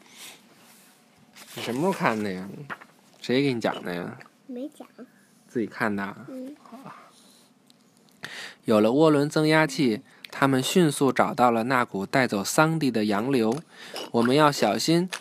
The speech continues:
Speaker 1: 不要靠洋流太近，否则我们也会被卷走的。”巴克队长牢牢握住方向盘，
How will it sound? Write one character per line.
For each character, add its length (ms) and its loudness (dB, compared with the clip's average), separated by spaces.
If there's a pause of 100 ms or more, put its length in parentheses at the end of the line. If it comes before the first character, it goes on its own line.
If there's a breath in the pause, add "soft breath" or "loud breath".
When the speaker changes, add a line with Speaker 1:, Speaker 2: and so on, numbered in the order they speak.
Speaker 1:
不 100 0
要 140 8
靠 200 2
洋 200 4
流 120 2
太 380 2
近， 320 0 (220 soft breath)
否 240 4
则 280 4 (140 soft breath)
我 160 6
们 140 4
也 120 6
会 160 4
被 160 4
卷 300 2
走 180 4
的。” 240 4 (460)
巴 180 2
克 160 0
队 160 2
长 220 -4
牢 180 4
牢 240 6
握 220 2
住 160 -4
方 240 2
向 180 0
盘， 400 -4